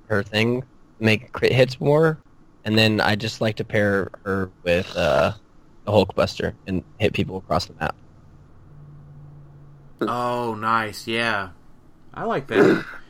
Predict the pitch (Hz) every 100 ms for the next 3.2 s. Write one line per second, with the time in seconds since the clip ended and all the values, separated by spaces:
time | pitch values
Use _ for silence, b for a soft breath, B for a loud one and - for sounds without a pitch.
0 | B 135 131 160 135 151 147 107 120 123
1 | 123 107 104 98 90 92 - 101 87 -
2 | 87 - 82 82 87 - 87 82 82 85
3 | 87